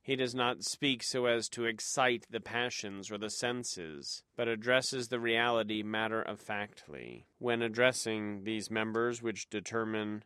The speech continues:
masculinity and femininity in somatic terms, he is speaking of those which are to be all the more safeguarded for modesty's sake, in order to preserve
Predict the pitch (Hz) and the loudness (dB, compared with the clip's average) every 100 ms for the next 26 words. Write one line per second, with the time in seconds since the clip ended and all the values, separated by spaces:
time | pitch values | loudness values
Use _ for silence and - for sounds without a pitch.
0 | - 113 110 - 117 110 107 107 107 107 | -4 0 0 -2 -4 0 0 0 0 -2
1 | - _ - - 117 110 113 113 107 110 | -6 _ -8 -2 0 0 0 0 0 0
2 | 110 - 107 107 104 117 110 110 82 - | -2 -4 -6 -4 -4 -2 0 0 -2 -4
3 | 127 120 110 107 - _ - 127 123 120 | -2 0 -2 -4 -10 _ -8 -2 -2 -2
4 | - - - 147 139 131 127 113 104 110 | -6 -6 -4 -2 -2 -2 -2 -2 0 2
5 | 113 113 110 113 110 117 113 110 107 - | 2 0 -2 -4 -2 2 2 2 0 -4
6 | 110 98 98 95 95 95 - - 110 120 | -6 -4 -6 -4 -6 -8 -12 -2 4 4
7 | 120 117 113 110 107 - 113 107 - 117 | 4 0 0 0 0 2 2 0 -4 2
8 | 113 127 107 80 69 - - 117 110 107 | 4 4 2 -4 -8 -12 -4 -2 0 2
9 | 117 117 107 - 104 98 - - - - | 2 2 -2 -4 -4 -4 -6 -6 -4 -2
10 | 104 82 - - - 110 117 117 110 107 | -2 -4 -12 -18 -8 -2 0 0 0 -4
11 | - - 107 - 110 101 107 120 113 98 | -6 -6 -6 -6 -8 -6 0 2 2 0
12 | 92 90 | -4 -8